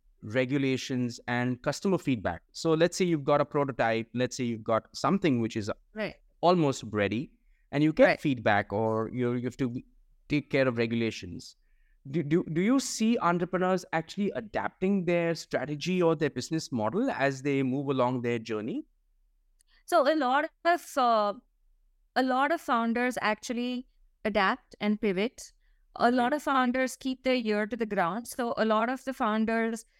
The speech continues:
Speaker 2: uh, you know, are already sort of hearing murmurs that there's a change of compliance which is gonna happen, because you keep, you, you know, you know, you start seeing tinges of these in articles which come out, discussions, uh, which happen.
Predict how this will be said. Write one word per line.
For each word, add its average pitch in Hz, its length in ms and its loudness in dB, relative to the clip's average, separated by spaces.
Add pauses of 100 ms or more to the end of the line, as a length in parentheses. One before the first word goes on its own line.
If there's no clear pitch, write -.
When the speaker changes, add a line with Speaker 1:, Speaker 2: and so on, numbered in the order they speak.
(260)
Speaker 2:
uh, 208 240 4 (460)
you 233 140 2
know, 226 240 0 (100)
are 208 280 2
already 220 500 0
sort 220 260 -2
of 226 80 -4
hearing 233 420 0
murmurs 220 540 0
that 214 160 -4
there's 208 200 -2
a 220 80 -2
change 196 300 -2
of 208 120 -8
compliance 190 500 2
which 196 120 -8
is 190 80 -10
gonna 190 200 -2
happen, 196 340 -2
because 208 280 -4
you 233 100 -2 (240)
keep, 247 240 -8
you, 254 140 0
you - 60 -4
know, 285 100 0
you 285 160 0
know, 285 80 0
you 294 80 -2
start 269 320 2
seeing 254 260 -2
tinges 220 340 -2
of 208 100 -8
these 214 280 -2
in 214 180 0 (300)
articles 220 440 0
which 226 180 -4
come 196 180 2
out, 196 380 -2 (300)
discussions, 220 880 0
uh, 208 80 -2
which 208 260 -4
happen. 190 500 -2